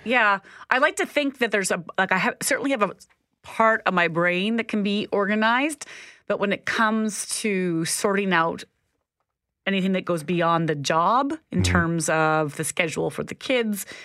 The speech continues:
Speaker 1: or my husband's schedule for his work or, you know, things about when the next hockey practice is or what we promised we might or not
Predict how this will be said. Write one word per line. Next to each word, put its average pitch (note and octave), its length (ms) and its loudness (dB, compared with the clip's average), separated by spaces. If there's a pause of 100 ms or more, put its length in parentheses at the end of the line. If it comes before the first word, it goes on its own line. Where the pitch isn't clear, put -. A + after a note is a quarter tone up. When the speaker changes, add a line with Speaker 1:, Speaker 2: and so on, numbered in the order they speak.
(200)
Speaker 1:
or D#3+ 260 0
my D3+ 120 0
husband's A#3+ 420 0
schedule A3+ 340 0
for G3+ 120 -2
his A3+ 260 0
work A3 400 0 (100)
or, F#3 240 0
you F#3+ 120 -2
know, F3 120 0
things F#3+ 340 -2
about E3+ 440 0 (360)
when F3+ 140 0
the F3+ 60 0
next F3 240 -2
hockey - 260 0
practice G3+ 460 0
is F3+ 320 0
or F3 60 0
what F3 120 -2
we G3 80 -2
promised F#3+ 440 0
we F#3 80 0
might F3+ 200 2
or F3 40 2
not E3+ 240 2